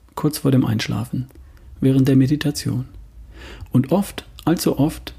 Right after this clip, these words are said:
wenn ich mit Ihnen, dem Patienten, spreche. Und jedes Mal, wenn der Satz dieses Glücksbild erzeugt,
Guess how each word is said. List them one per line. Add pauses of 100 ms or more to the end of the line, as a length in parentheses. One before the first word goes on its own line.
(200)
wenn
ich
mit
Ihnen, (260)
dem
Patienten,
spreche. (1160)
Und
jedes
Mal,
wenn
der
Satz
dieses
Glücksbild
erzeugt,